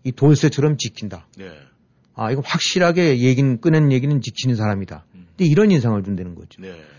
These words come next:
Speaker 1: 오바마 케어에 관한 폐지 확고한 의지 계속 보이고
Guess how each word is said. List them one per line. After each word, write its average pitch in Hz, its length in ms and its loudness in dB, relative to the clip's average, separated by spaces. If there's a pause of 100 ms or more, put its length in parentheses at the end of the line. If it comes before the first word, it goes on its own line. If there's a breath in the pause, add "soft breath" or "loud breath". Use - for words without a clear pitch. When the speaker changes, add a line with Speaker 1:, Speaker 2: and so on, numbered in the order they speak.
(400 soft breath)
Speaker 1:
오바마 147 360 4
케어에 147 300 4
관한 139 300 2
폐지 135 580 -4 (260)
확고한 165 440 0
의지 127 300 2
계속 113 300 -4
보이고 104 420 -8